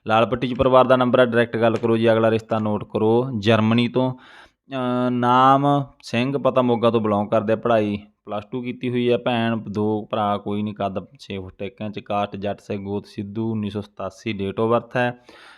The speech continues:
ਕੰਮ ਜਰਮਨੀ ਪੀ ਆਰ ਹੈ ਜੀ ਮੁੰਡਾ, ਪੱਕਾ ਹੈ। ਤੇ ਐਗਰੀਕਲਚਰ ਲੈਂਡ ਜਿਹੜੀਆਂ ਨੇ ਪੰਜਾਬ ਆ, ਕੁੜੀ ਸਾਦੀ ਤੇ ਪੜ੍ਹੀ ਲਿਖੀ ਹੋਵੇ,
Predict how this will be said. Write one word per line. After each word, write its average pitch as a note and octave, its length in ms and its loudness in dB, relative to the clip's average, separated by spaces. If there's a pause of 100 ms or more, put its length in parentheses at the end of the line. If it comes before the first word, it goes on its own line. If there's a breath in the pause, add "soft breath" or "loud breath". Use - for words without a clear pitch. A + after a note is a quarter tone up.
(160 loud breath)
ਕੰਮ B2+ 240 -4
ਜਰਮਨੀ B2 420 0
ਪੀ B2+ 260 2
ਆਰ B2+ 160 8
ਹੈ C3 100 4
ਜੀ C3 100 0
ਮੁੰਡਾ, C3 460 2 (220)
ਪੱਕਾ - 320 -8
ਹੈ। B2 160 -8 (100)
ਤੇ A#2+ 180 -4
ਐਗਰੀਕਲਚਰ A#2 640 -2
ਲੈਂਡ A2 360 -2
ਜਿਹੜੀਆਂ G#2+ 260 -4
ਨੇ G#2+ 60 -6
ਪੰਜਾਬ G#2 500 0
ਆ, A2+ 40 0
ਕੁੜੀ A2+ 240 -2
ਸਾਦੀ G#2 380 -4
ਤੇ A2 100 -4
ਪੜ੍ਹੀ A2+ 240 -4
ਲਿਖੀ A#2+ 240 -2
ਹੋਵੇ, A2+ 360 -2